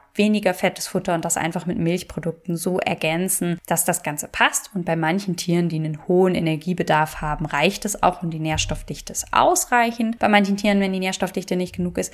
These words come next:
macht man dann eben dementsprechend noch ein Mineralpulver dazu. Oder man, man kombiniert eben auch verschiedene Futtermittel miteinander, äh, um da die bestmögliche Lösung für das Tier zu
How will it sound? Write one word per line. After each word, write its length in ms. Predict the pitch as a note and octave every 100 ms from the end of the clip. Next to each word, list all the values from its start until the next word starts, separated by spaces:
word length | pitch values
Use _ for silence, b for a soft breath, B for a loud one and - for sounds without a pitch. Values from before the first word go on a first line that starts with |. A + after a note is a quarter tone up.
| B -
macht 260 | D#3+ -
man 160 | F#3 E3
dann 180 | C#3 D#3+
eben 220 | D#3+ D3
dementsprechend 680 | D#3 D#3+ - D#3 E3 D#3+
noch 140 | D#3+ E3
ein 60 |
Mineralpulver 1160 | D#3+ D3+ - D3+ D#3 D#3+ - E3 D#3+ D#3 D3 D3 - _ -
dazu. 560 | D#3 - - F3 E3+ -
Oder 180 | F3
man, 240 | E3+ E3+ -
man 180 | E3 D#3+
kombiniert 580 | - E3+ E3 E3+ F3 -
eben 360 | F3 D#3+ D#3
auch 580 | - D3+ D#3 D#3 - -
verschiedene 600 | - - - G3+ G3 E3+
Futtermittel 420 | D#3+ - F3+ F3 E3+
miteinander, 720 | E3 E3 D#3 D3+ E3+ F3+ E3+ -
äh, 200 | E3 D3+
um 180 | E3
da 140 | D#3+ D3+
die 80 | D#3
bestmögliche 720 | D#3+ - F3 D#3+ E3 - E3
Lösung 420 | D#3 D#3 D#3+ D#3+
für 160 | - D#3
das 240 | D#3 -
Tier 520 | - D#3+ D#3 D#3 D3+ -
zu 440 | - - D#3+ D#3